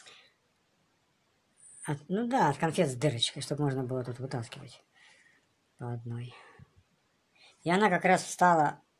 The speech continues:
Ну, короче, была большая проблема, чтобы <laughs> соединить это, потому что это, а, была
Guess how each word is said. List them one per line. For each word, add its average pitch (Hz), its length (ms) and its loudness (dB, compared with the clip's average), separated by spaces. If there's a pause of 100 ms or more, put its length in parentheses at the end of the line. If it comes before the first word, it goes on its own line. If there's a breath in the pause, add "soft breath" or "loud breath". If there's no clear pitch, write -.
(120)
Ну, 156 120 -6
короче, 175 340 2
была 170 220 4
большая 165 380 2
проблема, 156 580 0 (460 loud breath)
чтобы 156 420 0
<laughs> - 20 0
соединить 185 800 4
это, 123 180 -4
потому 160 320 -2
что 147 240 -6 (460 loud breath)
это, 196 400 4
а, 135 840 0
была 160 580 4